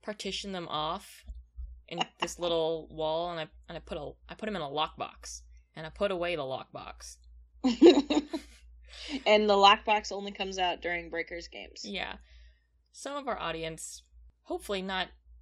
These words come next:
Speaker 1: any of them, but some of them may be too young for that lockbox reference, but anyway.
Speaker 2: I was gonna say, are you explaining the lockbox?
Speaker 1: No, I don't wanna explain the lockbox.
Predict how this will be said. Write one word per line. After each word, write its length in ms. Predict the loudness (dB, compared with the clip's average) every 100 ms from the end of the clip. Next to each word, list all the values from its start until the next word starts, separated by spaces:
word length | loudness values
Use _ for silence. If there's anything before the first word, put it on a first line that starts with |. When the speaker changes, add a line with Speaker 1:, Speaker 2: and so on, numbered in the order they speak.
| -6
Speaker 1:
any 200 | -2 0
of 140 | -2 -4
them, 280 | -8 -10 -10
but 180 | -10
some 200 | -8 -8
of 60 | -6
them 140 | -6
may 100 | -8
be 140 | -8 -12
too 180 | -12 -8
young 260 | -6 -6
for 80 | -6
that 200 | -8 -8
lockbox 720 | -6 -6 -6 -6 -4 -4 -8 -14
reference, 560 | -8 -8 -8 -12 -12 -12
but 280 | -6 -4 -4 -8 -20 -20 -20 -20 -20 -10
anyway. 580 | -6 -4 -6 -8 -12 -16 -20 _ -10
Speaker 2:
I 60 | -8
was 120 | -6
gonna 120 | -6
say, 180 | -6 -4
are 100 | -2
you 300 | -2 -4 -6 -8
explaining 640 | -12 -12 -10 -10 -10 -12
the 60 | -12
lockbox? 600 | -8 -8 -8 -10 -10 -6
Speaker 1:
No, 200 | -2 0
I 140 | 0
don't 140 | -2 -4
wanna 160 | -4
explain 420 | -6 -8 -8 -8 -6
the 60 |
lockbox. 840 | -6 -4 -4 -6 -6 -6 -10 -20